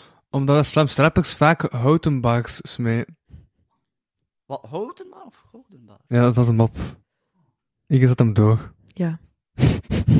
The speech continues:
Speaker 3: Ik lach graag met West-Vlamingen.
Speaker 2: Ik lach niet altijd. Wauw. Moet ik bij een lade hentenaars in Antwerpen naast? Eh, eh, eh, eh, arrogante mensen, arrogant. Oh, arrogant.
Speaker 3: Ça va, I'll take it.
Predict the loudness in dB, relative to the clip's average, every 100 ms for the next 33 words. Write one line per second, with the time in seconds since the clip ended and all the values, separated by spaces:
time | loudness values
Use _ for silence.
0 | 2 0 -4 -8 -20 -10 -10 -8 -10 -8
1 | -6 -6 -6 -8 -8 -8 -10 -14 -16 -16
2 | -18 -20 -20 -20 -20 _ -6 -4 -4 -6
3 | -6 -10 -16 _ _ _ _ 0 0 0
4 | -2 0 2 0 0 -4 -2 -2 0 4
5 | 4 6 4 4 4 4 2 2 0 0
6 | 2 2 0 -2 0 0 -2 0 0 2
7 | -2 -4 -2 0 0 -2 0 -2 -2 -10
8 | -2 -2 0 -2 -2 -6 -6 -4 -2 -2
9 | -4 -4 -6 -6 -12 -12